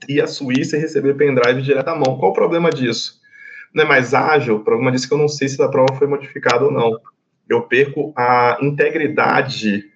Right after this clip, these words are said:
do que é essa prova. Então, essa decisão do Dias Toffoli, ela tá numa cadeia muito clara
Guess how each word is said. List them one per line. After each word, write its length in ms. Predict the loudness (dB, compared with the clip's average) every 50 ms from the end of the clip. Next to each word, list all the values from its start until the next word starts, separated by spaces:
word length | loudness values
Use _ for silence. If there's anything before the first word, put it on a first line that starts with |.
| _ _ _
do 200 | -20 -18 -16 -16
que 240 | -14 -8 -2 2 4
é 120 | 6 6
essa 240 | 4 4 2 0 -2
prova. 400 | 0 2 2 2 2 2 2 0
Então, 340 | 0 0 0 0 0 0 2
essa 280 | 0 0 0 0 -2 -2
decisão 380 | -2 -2 -2 -2 -2 0 0 0
do 80 | 2
Dias 200 | 2 0 0 0
Toffoli, 520 | 2 2 4 4 4 2 0 -6 -8 -8 -8 _ _ _ _ _ _ _ _ _ _ _ _ 0
ela 160 | 2 2 2
tá 100 | 0 -2
numa 200 | -2 -2 -2 -2
cadeia 520 | 0 0 0 0 0 2 2 2 0 -2 -4 -4
muito 480 | -2 -2 0 0 0 0 0 -2 -2 -4
clara 600 | -2 -2 0 0 2 2 2 4 2 2 0 -2